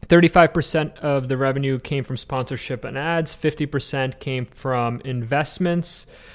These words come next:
six percent came from prize pool, five percent came from merchandise and ticket sales, and five percent came from betting and amateur tournaments.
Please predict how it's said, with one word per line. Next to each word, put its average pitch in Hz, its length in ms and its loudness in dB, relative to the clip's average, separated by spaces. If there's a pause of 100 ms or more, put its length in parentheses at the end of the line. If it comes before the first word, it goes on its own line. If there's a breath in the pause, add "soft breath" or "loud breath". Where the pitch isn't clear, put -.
(240 loud breath)
six - 240 -2
percent 165 320 0
came 147 180 0
from 139 180 -4
prize 185 300 4
pool, 180 300 0
five 147 280 0
percent 139 320 -4
came 139 220 -6
from 123 280 -4
merchandise 127 500 -2
and 120 80 -6
ticket 170 260 -6
sales, 156 460 0
and 131 120 -6
five 131 240 -2
percent 131 360 -6
came 127 240 -8
from 123 260 -8
betting 131 320 0
and 120 160 -8
amateur 123 420 -8
tournaments. 170 840 -2